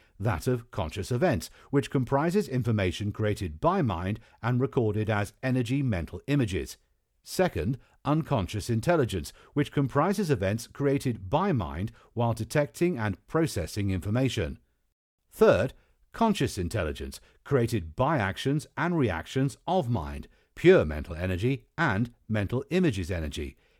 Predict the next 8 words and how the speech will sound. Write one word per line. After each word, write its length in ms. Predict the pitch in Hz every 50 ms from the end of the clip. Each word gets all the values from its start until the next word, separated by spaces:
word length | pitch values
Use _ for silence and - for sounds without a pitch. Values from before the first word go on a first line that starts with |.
| _ -
in 140 | 131 131 123
recursive 560 | 107 104 - - 185 214 190 - 110 87 69
relationships 800 | 76 76 76 76 80 - - 104 101 87 - 139 143 117 - 123
with 180 | 131 127 110
the 180 | 95 127 127 120 -
energy 380 | 135 147 156 160 127 147 180 165
pure 340 | - - 131 107 90 87 -
awareness. 600 | 98 110 131 160 160 139 101 78 71 - -